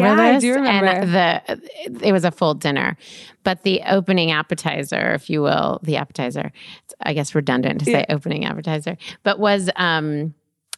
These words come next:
Speaker 2: a toast. I can't remember. I think it was, like, a burrata kind of situation.
Speaker 1: Yeah.
Speaker 2: And people were like,
Speaker 1: Oh, they
Speaker 2: "Okay."
Speaker 1: go nuts.
Speaker 2: Yeah. "I don't even need anything to
Speaker 1: Yeah.
Speaker 2: come next.
Speaker 1: They go
Speaker 2: Um,
Speaker 1: nuts.
Speaker 2: this is great."
Speaker 1: And any, that's the thing about toast.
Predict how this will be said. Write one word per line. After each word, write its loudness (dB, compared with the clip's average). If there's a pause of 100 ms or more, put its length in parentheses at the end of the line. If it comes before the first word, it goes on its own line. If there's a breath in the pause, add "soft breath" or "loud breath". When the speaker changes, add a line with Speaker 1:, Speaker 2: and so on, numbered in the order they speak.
(120)
Speaker 2:
a -4
toast. -2
I -4
can't -2
remember. 4
I 0
think 0
it 0
was, 2
like, 0
a 2
burrata 0 (100)
kind -4
of -6
situation. -2
Speaker 1:
Yeah. -2 (120)
Speaker 2:
And 0
people 4
were 6
like, 2 (180)
Speaker 1:
Oh, 4
they 4
Speaker 2:
"Okay." 2
Speaker 1:
go 4
nuts. -2
Speaker 2:
Yeah. 2 (240)
"I 2
don't 4
even 2
need 2
anything 0
to 2
Speaker 1:
Yeah. 2
Speaker 2:
come 0
next. -2
Speaker 1:
They 0
go 2
Speaker 2:
Um, 2
Speaker 1:
nuts. 0
Speaker 2:
this -2
is 0
great." 0 (160)
Speaker 1:
And -2
any, 0
that's -2
the -2
thing 0
about 0
toast. -4